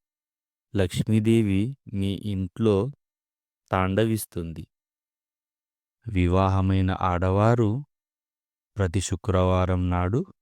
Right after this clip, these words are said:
ఖచ్చితంగా దీపారాధన చేయాలి. ఏ స్త్రీ అయితే శుక్రవారం పూజ చేస్తుందో అలాంటి స్త్రీలకు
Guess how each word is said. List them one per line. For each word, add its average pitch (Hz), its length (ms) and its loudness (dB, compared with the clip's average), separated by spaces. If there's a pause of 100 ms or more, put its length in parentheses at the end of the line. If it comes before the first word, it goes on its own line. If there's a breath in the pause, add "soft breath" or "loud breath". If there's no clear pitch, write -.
(160)
ఖచ్చితంగా 92 800 -4
దీపారాధన 101 840 -2
చేయాలి. 87 560 -4 (1200)
ఏ 98 220 2
స్త్రీ 110 300 -2 (100)
అయితే 107 420 0 (160)
శుక్రవారం 101 840 0 (300)
పూజ 95 280 -2 (100)
చేస్తుందో 98 680 -2 (920)
అలాంటి 95 460 0
స్త్రీలకు 107 680 0